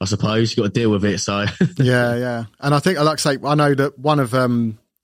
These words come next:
Speaker 2: one of the guys who wrote something in your Discord, like, he obviously got a lot of grief. And again, I don't wanna draw more attention to him because,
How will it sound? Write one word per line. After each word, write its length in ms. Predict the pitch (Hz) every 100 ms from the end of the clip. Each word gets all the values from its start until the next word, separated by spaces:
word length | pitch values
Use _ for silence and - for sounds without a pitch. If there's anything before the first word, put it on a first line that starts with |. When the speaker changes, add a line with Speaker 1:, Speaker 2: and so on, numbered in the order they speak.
| - _ _ _
Speaker 2:
one 220 | 139 147
of 60 | 127
the 60 | 117
guys 480 | 139 131 120 -
who 380 | - 120 113 110
wrote 260 | 104 131 -
something 360 | 120 110 120 113
in 140 | 113
your 320 | 113 113 110 - _ _
Discord, 600 | 143 123 - 110 80 - - - _ _ _ _ _ -
like, 240 | 117 113
he 160 | 135 123
obviously 280 | 107 123
got 180 | 117 110
a 20 |
lot 140 | 117 104
of 60 | 123
grief. 120 | 117
And 80 | 123
again, 200 | 135 123
I 60 |
don't 140 | 127 131
wanna 140 | 117
draw 200 | 123 123
more 220 | 120 117
attention 420 | 113 147 131 110 98
to 120 | 101
him 100 | 113
because, 560 | 113 120 117 95 -